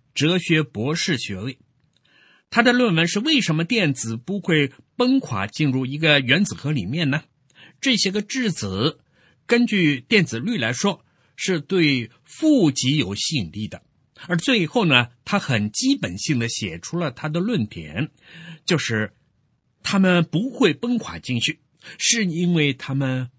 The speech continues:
不会崩垮进去啊，而他就得到了他的博士学位了。啊，我们不知道这些质子当中的原因，然而除了这里所说的，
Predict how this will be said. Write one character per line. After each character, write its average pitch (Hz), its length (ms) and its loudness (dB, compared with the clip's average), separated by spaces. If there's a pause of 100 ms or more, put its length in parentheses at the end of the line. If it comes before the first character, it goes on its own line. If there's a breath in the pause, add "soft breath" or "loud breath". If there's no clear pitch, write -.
不 180 160 0
会 208 200 2
崩 214 240 0
垮 135 200 -2
进 185 220 0
去 196 160 0
啊， 202 220 -4 (420)
而 165 140 -2
他 - 240 -4
就 208 280 -2 (220)
得 196 300 2
到 269 160 -2
了 127 120 -6
他 151 160 -8
的 135 360 0
博 123 160 -4
士 135 160 -4
学 95 180 -12
位 107 180 -6
了。 - 120 -18 (960 soft breath)
啊， 208 100 2
我 160 140 6
们 175 160 2
不 226 240 -2
知 214 180 -4
道 254 140 0
这 165 160 -2
些 147 340 -2 (120)
质 202 200 -4
子 101 180 -10
当 131 240 -6
中 127 200 -8
的 117 100 -4
原 95 280 -6
因， 135 280 -2 (540 loud breath)
然 247 220 4
而 185 180 2
除 - 240 -4
了 285 100 -2
这 175 160 0
里 139 120 -6
所 101 220 -4
说 165 280 -2
的， 143 220 2